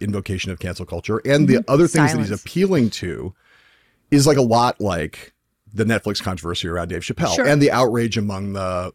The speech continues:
Speaker 1: employees, which drove a lot of this, right? It's almost as much you're dealing with the problem of your employees being upset as dealing
Speaker 2: Sure.
Speaker 1: with, you know, the fact that Crosby, Stills, and Nash wanna get off the platform, right?
Speaker 2: Mm-hmm.
Speaker 1: I wanna play this one little piece of sound of Daniel Ek. This was before the N-word controversy, but in the
Speaker 2: Mm-hmm.
Speaker 1: middle of the, the covid controversy. So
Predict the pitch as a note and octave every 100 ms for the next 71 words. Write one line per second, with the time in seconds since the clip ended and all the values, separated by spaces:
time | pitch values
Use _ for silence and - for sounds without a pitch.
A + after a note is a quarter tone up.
0 | - G#2 - G3 G#2+ - G#2+ - - B2+
1 | A2+ A2 A2+ F2 E2 - F#2+ G2 A2 A2+
2 | - A#2+ A2 C#3 F3+ A2+ G2 G#2 G2+ G2
3 | A2+ G#2+ G2 A2 G#2 G#2 G2 F#2 - C#3
4 | B2+ G2+ G2 - G#2 - F#2+ - A#2 G#2
5 | G2+ - A#2+ A2+ G2+ F2 F2 A2 G#2+ G#2
6 | A2 G2+ G#2+ G#2 F#2+ G2 G2+ - - -
7 | _ G2+ G2 G2+ G2 F#2+ - - B2 A#2+
8 | - - D2+ G2+ - F#3 A#3 - - E3+
9 | - D#3 C3+ C3 C3+ C3 A#2+ - A2+ G2
10 | - F#2+ G2+ G2+ F#2 F2 F2 - _ -
11 | E3 C4+ G3 E3 - - F3+ F3 D#3 E3
12 | F3 C3+ C#3 D3 A#2 G2+ G2+ G2 - F#2
13 | - A2 G#2+ G#2+ G#2+ A2 B2 A2 E2+ F2+
14 | F2 G2+ A#2 A2+ F#2+ F2 E2 D#2 - -
15 | G2 F2+